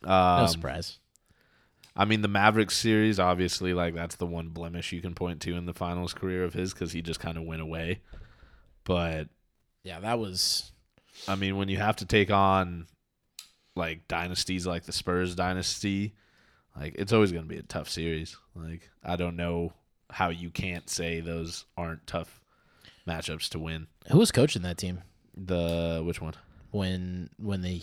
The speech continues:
Speaker 1: when the Heat played, uh, the Spurs.
Speaker 2: Spoelstra.
Speaker 1: Was it Spoelstra?
Speaker 2: Yeah, Eric Spoelstra was coaching that. So, anyways, to get back to these finals, um, so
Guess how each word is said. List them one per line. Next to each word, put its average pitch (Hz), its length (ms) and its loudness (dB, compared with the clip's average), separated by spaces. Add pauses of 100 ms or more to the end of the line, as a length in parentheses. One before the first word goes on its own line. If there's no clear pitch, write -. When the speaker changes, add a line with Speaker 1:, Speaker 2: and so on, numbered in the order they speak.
(140)
Speaker 1:
when 90 320 -4
the 87 80 -4
Heat 92 320 -4
played, 87 320 -8
uh, 85 180 -6
the 80 100 -10
Spurs. - 460 -2 (400)
Speaker 2:
Spoelstra. 85 680 -4
Speaker 1:
Was 107 180 6
it - 60 -2
Spoelstra? 113 380 -2
Speaker 2:
Yeah, 67 180 -10 (320)
Eric 82 220 -4
Spoelstra 82 640 -4
was 82 240 -10
coaching 85 340 -6
that. 82 220 -4
So, 87 240 2 (600)
anyways, 113 340 8
to 101 60 2
get 110 140 6
back 107 220 8
to 98 100 0
these 95 200 0
finals, 85 500 -2 (220)
um, 85 580 -2 (1160)
so 90 580 2